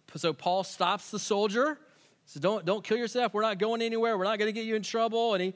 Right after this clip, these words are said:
starts sharing with him about Jesus. And they actually go in the middle of the night to the soldier's home. And everybody in the home believes and they're all <laughs> baptized together. Like, this idea of oikos as mission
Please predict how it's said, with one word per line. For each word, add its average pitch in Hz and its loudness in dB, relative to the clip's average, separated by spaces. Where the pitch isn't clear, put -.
starts 208 -2
sharing 214 2
with 214 0
him 214 -2
about 185 -2
Jesus. 226 -2
And 139 -6
they 170 2
actually 208 0
go 202 0
in 202 -2
the 190 -2
middle 214 2
of 202 -2
the 202 0
night 208 -2
to - -8
the 190 -4
soldier's 180 -2
home. 226 0
And 170 -2
everybody 214 2
in 208 -2
the 196 -2
home 208 -2
believes 196 0
and 190 0
they're 190 2
all 208 0
<laughs> 156 -8
baptized 208 0
together. 208 -2
Like, 170 -6
this 220 0
idea 202 0
of 175 0
oikos 180 0
as 170 0
mission 180 -2